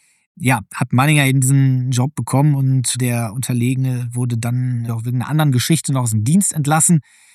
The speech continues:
litt also sprichwörtlich den großen Karriereknick. Und dann beginnt es eigentlich, dass ein relativ kleiner Aktivistenkreis eine verhältnismäßig große Wirkung erzeugt hat.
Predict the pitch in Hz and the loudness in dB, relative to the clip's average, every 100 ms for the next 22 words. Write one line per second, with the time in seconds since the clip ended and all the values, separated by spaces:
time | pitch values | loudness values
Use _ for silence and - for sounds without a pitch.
0 | _ 151 156 - 127 131 131 131 - - | _ 0 0 0 -4 0 0 0 -2 -2
1 | 127 131 131 131 127 - 131 127 127 123 | -2 0 -2 -2 -6 -2 0 0 0 -2
2 | 135 120 131 127 120 131 139 110 - 131 | -2 -2 -2 2 2 2 0 -2 0 0
3 | - - _ _ - 143 147 - - 175 | -2 -12 _ _ -6 -2 -2 -2 -2 0
4 | 190 139 185 233 131 113 110 113 139 190 | 0 0 0 0 -4 -4 -4 -2 -2 -2
5 | - - 139 143 - - - - 131 135 | -4 -6 -6 -4 -2 -4 -6 -8 -8 -6
6 | 135 110 127 135 160 - 147 135 - - | -8 -10 -6 -4 -4 -4 -6 -6 -8 -12
7 | - 123 117 151 185 190 196 208 _ - | -8 -2 0 2 4 4 2 0 _ -10
8 | 117 - 135 160 - 165 - 139 147 160 | -6 -4 -2 -2 -4 -6 -4 -2 0 0
9 | 151 143 147 131 143 127 156 - 135 143 | -2 -2 -2 -4 -4 -4 -4 -4 -4 -4
10 | 147 135 - - 165 139 135 143 180 123 | -4 -6 -10 -10 -6 -4 -2 -2 -4 -6
11 | 107 - 117 110 143 | -6 -6 -6 -2 -4